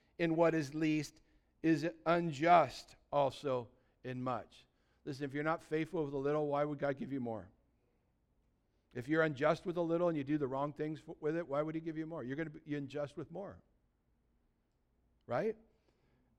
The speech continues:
Now, let's just for a minute stop thinking just money. 'Cause when we talk about giving, people just think, "Oh,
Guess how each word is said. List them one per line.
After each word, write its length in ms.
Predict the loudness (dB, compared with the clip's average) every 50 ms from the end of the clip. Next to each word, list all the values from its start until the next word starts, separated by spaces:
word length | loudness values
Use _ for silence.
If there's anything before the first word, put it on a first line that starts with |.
| 0
Now, 180 | 4 4 4 4
let's 260 | 4 2 0 0 -2
just 340 | -8 -8 -8 -8 -10 -14 -6
for 140 | -2 0 0
a 40 |
minute 220 | 2 2 0 0 0
stop 380 | -2 0 2 2 2 2 -2
thinking 340 | -6 -6 -4 -4 -4 -6 -6
just 320 | -6 -8 -10 -10 -10 -12 -12
money. 360 | -10 -8 -6 -6 -6 -6 -10 _ _ _ _ _ _ _ _ _ _ _ _ _ _ -10
'Cause 160 | -10 -6 -4
when 100 | -4 -2
we 60 | -2 0
talk 200 | 2 0 2 2
about 240 | 4 2 2 4 4
giving, 240 | 2 4 4 2 0
people 180 | 0 -2 -2
just 140 | -4 -4 -4
think, 160 | -8 -10 -10 -10
"Oh, 100 | -12